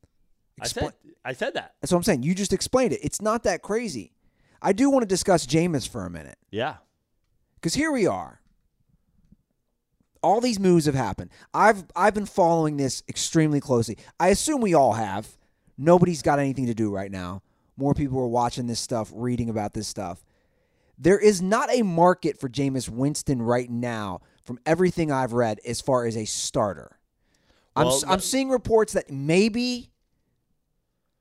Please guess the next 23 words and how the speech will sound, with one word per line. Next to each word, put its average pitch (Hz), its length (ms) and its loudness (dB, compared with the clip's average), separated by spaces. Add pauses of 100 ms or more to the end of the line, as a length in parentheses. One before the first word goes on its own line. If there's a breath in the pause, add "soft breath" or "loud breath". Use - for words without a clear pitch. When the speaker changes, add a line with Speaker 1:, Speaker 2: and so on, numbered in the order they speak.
(140)
Speaker 2:
a 143 80 -2
competition 185 800 -2
with 160 140 -10
Dwayne 156 280 -2
Haskins 160 640 -4 (320 soft breath)
if 139 320 2
the 120 120 -4
Redskins 143 440 0
sign 180 260 0
him, 185 140 -4 (140)
which 131 260 -4
I'm 135 120 -4
sure 165 240 2
you 156 240 6
as 143 100 4
a 127 40 -4
Giants 135 440 2
fan 120 240 -2
love 123 380 2
to 120 80 -10
see 110 220 -8
that. 95 220 -10
Speaker 1:
Yeah, 143 300 -2